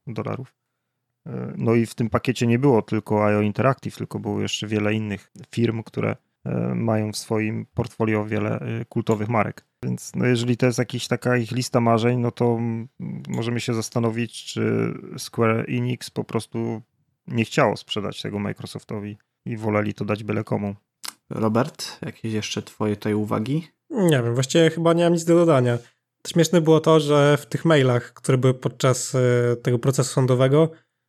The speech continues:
Speaker 3: wyszło to, że Jim Ryan się przyznał, że nie boi się utraty Call of Duty. Więc ta sprawa <laughs> trochę była taka, no, nie wiem, taki trochę pies ogrodnika, że my nie przejmiemy, to wy też tego nie przejmiecie.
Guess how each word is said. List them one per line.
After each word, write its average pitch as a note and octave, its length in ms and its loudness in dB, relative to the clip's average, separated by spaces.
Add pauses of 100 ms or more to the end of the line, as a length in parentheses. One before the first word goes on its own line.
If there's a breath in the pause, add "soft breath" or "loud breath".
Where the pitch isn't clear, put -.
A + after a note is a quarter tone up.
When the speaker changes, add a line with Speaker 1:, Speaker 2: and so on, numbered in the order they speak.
(160)
Speaker 3:
wyszło C#3 280 2
to, C#3+ 180 4
że C3+ 320 6
Jim C3 140 4
Ryan C3 240 6
się C3 120 -2
przyznał, B2+ 380 4
że A#2+ 360 4
nie B2+ 180 0
boi B2 200 4
się B2 120 0
utraty B2 280 0
Call B2+ 160 4
of B2 100 2
Duty. B2 320 2
Więc - 480 -20
ta - 60 -14
sprawa B2 400 2
<laughs> - 60 -4
trochę C3 280 2
była C3 260 2
taka, C#3 380 2 (720 soft breath)
no, C3+ 340 4 (300)
nie D3+ 80 4
wiem, A#2+ 80 2
taki B2+ 240 0
trochę C#3 240 2
pies C#3 480 0 (140)
ogrodnika, C#3+ 640 2 (320)
że B2 1040 4 (340 soft breath)
my C#3+ 140 4
nie D#3+ 120 6
przejmiemy, D#3+ 420 4
to D#3+ 120 4
wy D3 80 2
też D3+ 160 4
tego B2 200 2
nie A#2+ 100 4
przejmiecie. B2+ 580 2